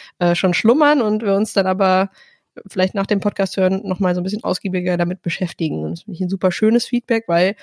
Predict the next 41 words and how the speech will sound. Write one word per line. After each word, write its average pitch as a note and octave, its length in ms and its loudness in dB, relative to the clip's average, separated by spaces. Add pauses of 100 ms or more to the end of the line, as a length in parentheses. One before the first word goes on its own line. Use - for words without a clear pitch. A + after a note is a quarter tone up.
(320)
nö, F#3+ 180 4
wir F3+ 220 2
erfinden G#3 300 0
ja F#3+ 80 2
hier F#3 120 2
nichts F3+ 200 -4
Neues. G3 420 0 (120)
Äh, G#3 400 -2
wir G3 220 -2 (180)
te-, G3 200 -2
beschäftigen F#3+ 460 -2
uns F#3 140 0
eigentlich F#3+ 300 0
mit G3 140 -2
den F#3+ 180 0
Themen, F#3+ 400 2 (380)
ähm, F3 260 -4
wo E3+ 120 -4
wir G#3 180 0
auch G3 100 -4
denken, F#3 680 -2
dass F3+ 120 -4
sie F#3 80 -6
manchmal G#3 300 0 (120)
im F#3+ 140 -2
Alltag G3+ 300 -2
zu G#3+ 100 -4
kurz - 300 -4
kommen, F#3 380 0 (460)
mm, G3 340 -2
und, F#3+ 300 -4
und, - 180 -6
wie - 280 -8
gesagt, F#3 220 0
nur G3+ 100 2
unterbewusst E3 600 0
eine E3 80 -2
Rolle D#3+ 240 2
spielen, F#3+ 360 0
obwohl F3+ 300 -2
sie F3+ 340 0